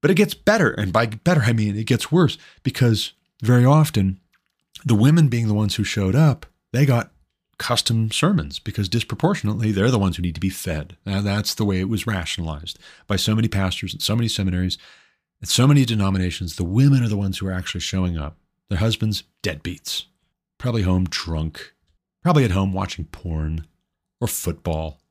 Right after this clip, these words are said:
We should preach another sermon about how those husbands and fathers who do show up need to stay under our watchful gaze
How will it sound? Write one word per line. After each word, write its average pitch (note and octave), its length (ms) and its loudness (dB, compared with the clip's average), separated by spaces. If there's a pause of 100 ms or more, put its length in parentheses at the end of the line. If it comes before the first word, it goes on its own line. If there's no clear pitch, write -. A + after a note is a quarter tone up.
(380)
We A2+ 80 -4
should A2+ 120 -4
preach A2 200 0
another G#2+ 320 0
sermon F#2+ 320 -2
about E2+ 240 -4
how E2+ 140 -4
those F2+ 200 -4
husbands G#2 340 -4
and F2 120 -6
fathers F#2 420 -2
who F2+ 100 -2
do A3 240 4
show F#2 260 2
up F2 200 -2 (520)
need A2+ 220 -2
to F#2+ 120 0
stay C#3+ 720 4 (180)
under A#2+ 460 2 (200)
our C#3+ 320 4
watchful F#2+ 680 -2 (1080)
gaze E2+ 640 -2